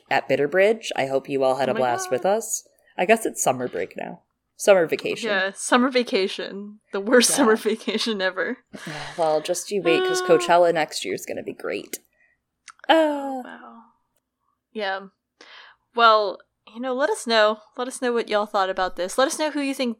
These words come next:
Speaker 2: drops more F-bombs, also. You can find us on social media at Girls Gone Canon, C A N O N, on Twitter. Send us a tweet or whatever, or you can shoot us an email at girls gone canon at gmail dot com.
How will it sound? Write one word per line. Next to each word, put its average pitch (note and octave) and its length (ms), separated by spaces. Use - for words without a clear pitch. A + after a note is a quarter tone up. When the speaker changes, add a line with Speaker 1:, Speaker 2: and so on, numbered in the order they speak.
Speaker 2:
drops A3 300
more G#3+ 180
F-bombs, - 680
also. F3+ 460
You - 80
can - 60
find A3+ 180
us G#3+ 100
on G#3+ 140
social G#3+ 300
media G#3 240
at G3 100
Girls F#3 220
Gone F3+ 200
Canon, B3 360
C - 300
A F#3+ 140
N F#3 300
O E3+ 160
N, B3 300
on F#3+ 320
Twitter. C4+ 340
Send A#3 200
us G#3+ 120
a G#3 40
tweet A3+ 240
or A3 40
whatever, A3+ 340
or A3+ 160
you C4+ 100
can C4+ 220
shoot - 260
us C#4+ 120
an C4+ 100
email C#4+ 200
at D#3+ 100
girls F#3 200
gone F#3 180
canon A3 340
at - 160
gmail G3 320
dot G3 200
com. - 320